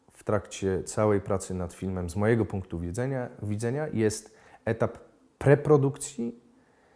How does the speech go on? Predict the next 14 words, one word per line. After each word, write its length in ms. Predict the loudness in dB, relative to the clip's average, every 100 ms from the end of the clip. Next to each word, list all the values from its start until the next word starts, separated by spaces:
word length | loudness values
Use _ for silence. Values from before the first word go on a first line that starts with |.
| _ _ _ _
i 140 | 6 6
w 140 | 6
dużej 380 | 8 8 8 6
mierze 300 | 4 2 0 -4 -20 _ _ _ _
samej 380 | -4 0 2 0
produkcji, 460 | 0 0 -2 -4
samego 320 | -6 -4 -4 -4
występ-, 480 | -6 -8 -8 -8
występowania 680 | -6 -6 -6 -6 -4 -4 -4
przed 220 | -8 -10
kamerą, 420 | -6 -4 -4 -4 -6 -14 -20 -20 -20 _ _ _
ale 200 | 0 0
tak 200 | 0 -4
naprawdę 640 | -4 -2 0 2 2 2